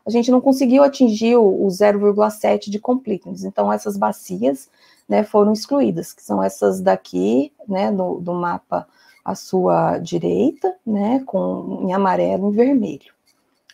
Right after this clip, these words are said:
Tá? Então, a gente vê, obse-, observa aqui entre esses dois mapas uma boa melhora aqui na, na amostragem dos dados após a simulação. Bom, então, resolvido o problema do banco de dados, o resolvido o problema da subamostragem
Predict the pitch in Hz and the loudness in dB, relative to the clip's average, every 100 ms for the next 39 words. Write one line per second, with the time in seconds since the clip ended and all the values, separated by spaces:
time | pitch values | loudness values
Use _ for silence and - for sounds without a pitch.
0 | _ _ - 208 - _ _ _ 214 220 | _ _ -16 -14 -16 _ _ _ 2 6
1 | 262 262 269 311 240 - 233 226 196 208 | 6 6 4 4 2 2 2 4 0 0
2 | - 202 202 208 202 190 196 190 190 196 | 2 2 2 -2 -2 -2 -4 -4 -2 0
3 | 196 196 190 247 311 247 - - - 226 | 0 -2 -4 -4 -4 -8 -8 -20 -4 0
4 | 208 202 240 277 311 269 196 208 262 214 | 2 4 6 6 4 4 6 6 4 0
5 | - 214 233 214 185 180 _ _ _ _ | -2 -4 -2 0 -2 -4 _ _ _ _
6 | - 202 233 226 226 202 196 220 208 240 | -2 2 4 2 0 -2 0 -2 -2 -2
7 | 202 185 190 202 214 214 190 202 202 202 | 0 0 0 -2 -4 -2 -4 -4 -6 -6
8 | 208 277 - - _ _ _ _ _ _ | -4 -8 -10 -20 _ _ _ _ _ _
9 | _ _ _ _ _ _ _ _ _ _ | _ _ _ _ _ _ _ _ _ _
10 | _ - 226 196 330 466 440 381 294 254 | _ 0 2 4 2 4 4 6 4 4
11 | 214 190 - 226 190 185 175 - 220 208 | 2 0 0 -2 2 0 0 -8 -4 -4
12 | 202 - 165 202 254 247 240 226 208 202 | -4 -6 -2 2 4 4 2 0 -4 -8
13 | 208 196 190 196 196 196 - 190 190 202 | -4 -4 -2 -2 -2 -4 -4 -2 -2 -2
14 | 190 185 185 190 175 - 240 254 262 233 | -4 -2 -2 -2 -6 -2 2 4 4 2
15 | 185 | -6